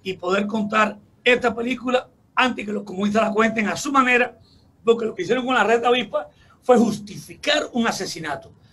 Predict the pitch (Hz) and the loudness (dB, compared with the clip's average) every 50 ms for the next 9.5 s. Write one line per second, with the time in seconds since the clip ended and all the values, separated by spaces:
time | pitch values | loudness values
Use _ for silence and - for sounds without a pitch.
0 | - - _ - 214 208 - - 214 202 - 208 247 247 269 262 247 - - - | -20 -12 _ -6 -6 -6 -6 -6 -8 -8 -6 -4 -2 -2 -2 -2 -4 -6 -6 -4
1 | 311 320 320 330 311 294 285 - 233 220 220 247 247 247 247 208 220 208 185 147 | -4 -4 -2 -2 -4 -6 -4 -4 -4 -4 -4 -2 -2 -2 -4 -4 -4 -6 -6 -4
2 | - 196 185 170 147 135 - - _ - - - _ _ _ _ - 311 - _ | -4 -4 -4 -6 -6 -10 -14 -20 _ -20 -20 -20 _ _ _ _ -18 -18 -18 _
3 | _ _ - 190 - 190 175 175 175 180 185 185 247 214 208 233 233 226 233 254 | _ _ -14 -8 -4 -2 -2 -2 -2 -4 -4 0 2 4 4 4 2 0 -2 -4
4 | 220 - - - _ _ - - - 208 240 233 220 240 254 247 254 254 - - | -4 -6 -8 -20 _ _ -14 -8 -4 -4 -2 -2 -2 -2 -4 -4 -6 -6 -6 -6
5 | 196 180 196 240 240 254 254 233 220 196 - - - - 202 180 175 170 - - | -6 -4 -4 -4 -4 -2 -2 -2 -2 -4 -6 -10 -10 -8 -6 -4 -4 -4 -4 -6
6 | 160 160 156 208 214 220 196 202 240 240 202 - - - - - - _ _ - | -10 -8 -2 -2 0 0 0 0 0 -2 -2 -4 -10 -16 -20 -20 -20 _ _ -20
7 | - _ _ _ - - 196 - - 170 147 185 196 196 190 - 220 233 220 226 | -20 _ _ _ 2 2 2 2 0 -6 -8 -6 -4 -4 -2 0 0 0 0 0
8 | 214 208 220 220 208 - - - - _ - 190 190 180 185 202 196 196 - 202 | -2 -2 -4 -6 -8 -10 -14 -20 -18 _ -2 0 0 2 2 0 0 0 0 0
9 | 196 220 247 240 226 214 - 240 220 | 0 2 2 0 0 -2 -4 -6 -6